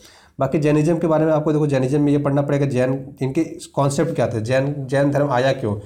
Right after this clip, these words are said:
तो आपको पता होगा, देखो जैन धर्म आने का रीज़न ये था कि जो पंडित हुआ करते थे अपने टाइम पे, उस टाइम पे वो अपने आप को सर्वश्रेष्ठ मानते थे। तो इन लोगों ने क्या किया, इसका विरोध किया कि आप सर्वश्रेष्ठ नहीं हो। तो इसका समर्थन किसने किया, जो नीचे के लोग थे।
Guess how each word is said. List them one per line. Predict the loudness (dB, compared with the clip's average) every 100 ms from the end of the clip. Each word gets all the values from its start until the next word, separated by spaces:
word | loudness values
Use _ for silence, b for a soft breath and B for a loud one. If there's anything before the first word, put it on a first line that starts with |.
| B B B
तो | 0
आपको | 0 0
पता | 0 0
होगा, | 2
देखो | 2 2
जैन | 2 2
धर्म | 2 2
आने | 2
का | 2
रीज़न | 2 2
ये | 2 0
था | -2
कि |
जो | -2
पंडित | 0 0 0 0
हुआ | 0
करते | 0 0 -2
थे |
अपने | -2 -2
टाइम | 0 -2 -2
पे, | -4
उस | -2
टाइम | -2 -2 -2
पे | -4 -6 B B
वो | -2
अपने | 0 0
आप |
को | 0
सर्वश्रेष्ठ | -2 -2 -2 -2 -2
मानते | 0 0 0
थे। | -2 -4
तो | -6 -18 -6 0
इन | 2
लोगों | 2 2
ने | 2
क्या | 0
किया, | 0 0 0 -2
इसका | -4
विरोध | 0 2 0 0
किया | -4 -6 -4
कि | -4
आप | -2
सर्वश्रेष्ठ | -2 -2 -2 -2 -2
नहीं | 0 0
हो। | -2
तो | -4
इसका | -4 -2
समर्थन | 0 0 0
किसने | -2 -2 -2
किया, | 0 -2 -4 B B -2
जो | 0
नीचे | 0 0
के | 0
लोग | -2 -2
थे। | -6